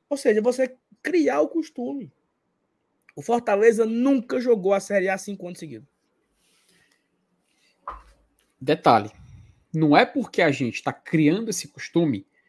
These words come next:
Speaker 2: que a gente vai se enganar da nossa verdadeira realidade. Porque eu vi muita gente falando assim, "Pô,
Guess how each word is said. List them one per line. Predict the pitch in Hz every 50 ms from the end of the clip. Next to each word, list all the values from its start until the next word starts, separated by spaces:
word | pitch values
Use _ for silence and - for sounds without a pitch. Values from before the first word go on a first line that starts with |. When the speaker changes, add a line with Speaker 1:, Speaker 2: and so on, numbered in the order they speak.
| _ _ _ _ _
Speaker 2:
que | -
a | 131 127
gente | 147 156 156
vai | 160 143 147
se | 143 - -
enganar | 175 165 165 151 139 135 139
da | 139 147
nossa | 151 151 - -
verdadeira | 170 160 170 156 165 143 131 127 127 127
realidade. | 131 139 151 202 269 - 123 92 - - - _ _ _ _ _ _ _ _ _ _ _ _ _ _ _ _ _ _ _ _ _ _ _ _ _ _ _
Porque | - 160 - -
eu | 202 190
vi | 160 175
muita | 180 180 226 277 -
gente | 202 233 254 -
falando | - 226 190 185 196
assim, | 226 226 - - 175
"Pô, | 143 - 202 226 262 269 254 196 147 - -